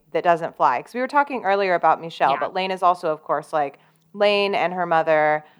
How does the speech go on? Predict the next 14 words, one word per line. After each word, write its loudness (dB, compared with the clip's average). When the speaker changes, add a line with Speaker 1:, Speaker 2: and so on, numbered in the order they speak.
Speaker 1:
they 4
are 2
these -8
characters -4
of -20
color -2
in -12
this -8
Speaker 2:
Yes, 2
Speaker 1:
world -6
Speaker 2:
yes. -8
Speaker 1:
that 4
is -4
so 4